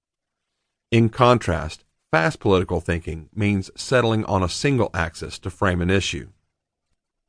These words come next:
Readers familiar with psychologist Daniel Kahneman's two thousand eleven book, Thinking, Fast and Slow, will notice that I am borrowing from his terminology.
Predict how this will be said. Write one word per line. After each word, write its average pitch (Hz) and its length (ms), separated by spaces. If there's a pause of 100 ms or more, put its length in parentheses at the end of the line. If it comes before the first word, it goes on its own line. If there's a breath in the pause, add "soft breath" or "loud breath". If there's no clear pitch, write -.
(240)
Readers 151 440 (120)
familiar 120 460
with 87 160
psychologist 110 760 (300)
Daniel 120 400
Kahneman's 95 640 (160)
two 139 120
thousand 107 380
eleven 92 420
book, 87 300 (440)
Thinking, 101 460 (300)
Fast 120 360
and 110 220
Slow, 85 460 (560)
will 127 120
notice 151 380
that 127 140
I 123 140
am 110 180
borrowing 139 480
from 101 200
his 151 300
terminology. 85 800